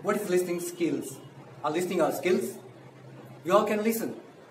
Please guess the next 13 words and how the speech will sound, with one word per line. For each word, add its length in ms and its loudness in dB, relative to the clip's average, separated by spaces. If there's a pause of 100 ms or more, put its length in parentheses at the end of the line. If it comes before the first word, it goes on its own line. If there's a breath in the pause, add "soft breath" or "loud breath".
(1700)
Why 220 2
we 300 -4 (220)
think 260 -4
that 500 0 (260)
listening 400 -4
is 140 0
a 40 -2
skill? 300 -4 (2000)
It's 220 -8
natural. 460 2 (120)
Anybody 300 0
can 160 0
listen. 340 -2